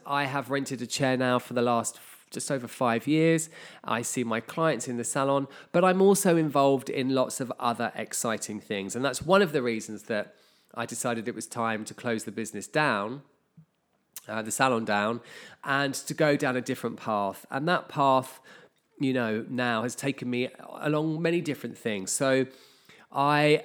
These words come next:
as I mentioned in the intro, I'm a huge fan of social media, and I'm very lucky that I get to create content for other brands.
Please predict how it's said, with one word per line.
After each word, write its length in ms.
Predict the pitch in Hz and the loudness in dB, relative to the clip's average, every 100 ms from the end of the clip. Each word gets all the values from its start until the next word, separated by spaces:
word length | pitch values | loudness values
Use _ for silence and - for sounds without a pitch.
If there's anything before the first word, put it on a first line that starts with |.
| 135 | 0
as 160 | 127 | 2
I 160 | 131 127 | 2 2
mentioned 340 | 139 139 135 | 0 -2 -4
in 80 | 131 | -2
the 80 | 160 | 2
intro, 420 | 180 - 160 139 | 0 2 4 4
I'm 160 | 135 131 | 4 0
a 40 | |
huge 400 | - 202 208 - | -2 2 2 0
fan 320 | - 143 135 | 2 4 4
of 240 | 101 123 - | 2 -2 0
social 360 | 127 117 107 | -2 -2 -2
media, 380 | 127 147 143 139 | 0 0 2 0
and 100 | 131 | 0
I'm 120 | 127 | -4
very 420 | 143 165 160 156 143 | 0 2 2 0 -4
lucky 440 | 135 139 - 143 | -4 -4 -4 -4
that 160 | 123 120 | 0 -2
I 80 | |
get 180 | 120 107 | -2 -4
to 80 | - | -6
create 360 | - 127 117 - | -8 -4 -4 -4
content 520 | - 151 143 147 139 | -2 -2 0 -2 -2
for 100 | 131 | -4
other 220 | 120 117 | -6 -6
brands. 580 | 117 135 135 135 135 - | -2 2 2 0 -2 -8